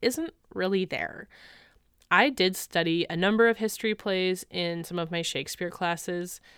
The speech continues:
and they usually weren't my favorite of his plays, but they are definitely not dry, ordered historical accounts.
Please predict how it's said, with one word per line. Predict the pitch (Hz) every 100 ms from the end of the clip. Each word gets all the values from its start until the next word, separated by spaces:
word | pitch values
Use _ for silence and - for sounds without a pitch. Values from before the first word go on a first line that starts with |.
| - - _ _
and | 190 185 190
they | 202 226 -
usually | 208 247 302 392 330
weren't | 165 165
my | 175 170
favorite | 160 - - 143 156 220 302 330 -
of | 240 254
his | 277 -
plays, | - 269 262 262 269 254 - -
but | 208
they | 220
are | 240 233
definitely | 185 180 254 277 254 240
not | 156 151 156 - 165
dry, | 165 160 160 160
ordered | 160 160 160 160 151 151
historical | 151 160 - 165 151 147 131
accounts. | 131 - - - - -